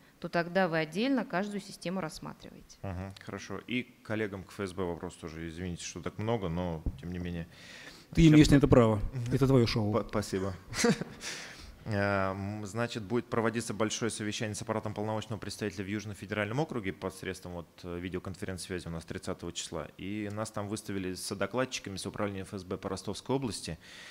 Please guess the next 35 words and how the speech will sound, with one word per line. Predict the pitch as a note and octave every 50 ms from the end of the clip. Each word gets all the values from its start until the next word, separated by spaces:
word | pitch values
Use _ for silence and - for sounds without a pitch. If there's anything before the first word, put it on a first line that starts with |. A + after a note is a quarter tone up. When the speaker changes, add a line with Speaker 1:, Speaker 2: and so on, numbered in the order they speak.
| - - - -
Speaker 2:
В | - - -
плане | - A2 A2+ A2 G#2+
чего? | F#2 - - A#2 G#2 F#2 F2+ F2 E2+ D#2 -
Значит, | G2+ G2 F#2 - F#2 - -
о | G#2+ G2+ G#2+ A2+ A2
создании | - - G#2+ F#2+ F2 F#2 A#2 A#2 A#2+ A#2 A2 G#2 G2+ G2+ G2 F#2+ F#2+
центров | F2 F#2 - - A#2 A2 G2 - G2 F#2 F#2
госсобки | E2+ G2 F#2+ - - - B2+ C3+ C#3 - - - G2+ F#2+ F2
в | E2+ E2 E2 D#2+ D#2+ F2
регионах | G2 F#2+ F#2+ F2 G2 G#2 A2 A2 G2+ - -
Южного | G#2 G#2+ F#2+ G#2 G2
федерального | - G2+ G2 F#2 F#2+ G2 G2+ G2 F#2+
округа. | E2+ - - D#2+ D#2 D#2 D2 - - - - - - - - - - - - - - - - - _ _
По | _ - G2+
крайней | - - A#2+ B2 B2+
мере, | B2+ C3+ C3 A#2
пока | - - A2+ - - A#2
у | A2 A#2
нас | A#2 A#2 A2+ G2+ - A2+
на | G#2
сегодняшний | F#2+ - A2 G2+ G#2+ G2 G2 F#2+ - - G#2
момент, | G2+ G2+ G#2 A2 A2 G#2+ G2+ F#2+ F2 - -
э, | F#2 F2 F2 F2+ F2 E2+ E2 D#2+ D#2+ - - - _ -
никто | - F#2+ F#2+ G2 G2+ - - A#2 G#2
не | G2 F#2+
признался | F2+ G2+ F#2+ F#2 F#2+ G#2 G2+ F#2+ - - F2 F2 E2+ E2 D#2+
о | D#2+ D#2 - F2 -
том, | - F#2 F2+
что | - - G2
у | F#2
них | F#2 F2+ - -
есть | F#2 F2 -
критическая | - F#2 F#2 - F#2+ F#2 - - - F#2+
информационная | F2+ - G2 F#2+ G2 F#2 - G2+ F#2+ F#2 F#2
инфраструктура. | F2 - G2+ F#2+ - - A2 - - - D3 D3+ B2+ G2+ E2